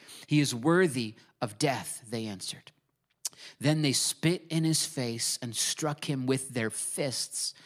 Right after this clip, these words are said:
Others slapped him and said, 'Prophesy to us, Messiah. Who hit you?'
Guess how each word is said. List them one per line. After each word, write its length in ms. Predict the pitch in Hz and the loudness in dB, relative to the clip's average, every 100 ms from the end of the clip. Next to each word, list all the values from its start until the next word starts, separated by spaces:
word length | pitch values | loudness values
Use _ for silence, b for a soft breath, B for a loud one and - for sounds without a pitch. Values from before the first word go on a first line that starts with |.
| B B B - | B B B 2
Others 380 | 143 156 151 | 4 2 2
slapped 480 | 147 - 147 127 - | 2 2 0 0 -2
him 220 | 139 123 | -4 -2
and 120 | 123 113 | -4 -4
said, 300 | - 107 - | -4 -4 -4
'Prophesy 720 | - 196 202 175 - 151 127 | 4 6 6 2 2 2 2
to 200 | - - | -2 -4
us, 260 | 120 - | -2 -2
Messiah. 480 | 123 - 110 104 117 B B B | -2 -2 -2 -2 -4 B B B
Who 200 | - 226 | 4 6
hit 460 | 165 208 - - - | 8 6 4 -2 -2
you?' 140 | 98 | -6